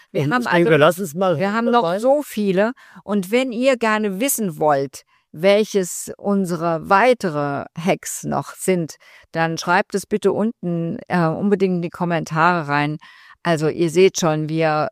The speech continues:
Speaker 1: sprechen gerne darüber und es ist auch spannend. Es kommen immer wieder neue dazu und es kommen auch, ja,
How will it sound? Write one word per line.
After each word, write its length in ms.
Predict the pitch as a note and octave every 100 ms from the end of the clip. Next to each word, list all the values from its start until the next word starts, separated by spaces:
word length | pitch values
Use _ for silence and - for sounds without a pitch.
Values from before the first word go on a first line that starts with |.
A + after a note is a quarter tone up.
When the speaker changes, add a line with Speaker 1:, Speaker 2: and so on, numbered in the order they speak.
| -
Speaker 1:
sprechen 480 | - F#3+ F#3+ E3+
gerne 400 | D3 D3+ F3 G#3
darüber 640 | E3 D#3 D3+ D#3 D#3+ E3 E3
und 140 | F3
es 80 | F#3
ist 80 | G#3+
auch 160 | F#3+ F3+
spannend. 420 | - D#3+ E3+ D#3
Es 140 | -
kommen 240 | - G3+ G3
immer 420 | A3 A#3+ A3+ G3
wieder 320 | G3 F#3 F3 - - _
neue 340 | F#3 G3+ A#3+ B3+
dazu 520 | A#3 G#3+ - G#3 G#3
und 120 | - F#3+
es 160 | F#3+
kommen 320 | - G#3 G#3
auch, 240 | - E3+ E3 - _ _ _ _ _ _
ja, 220 | - F3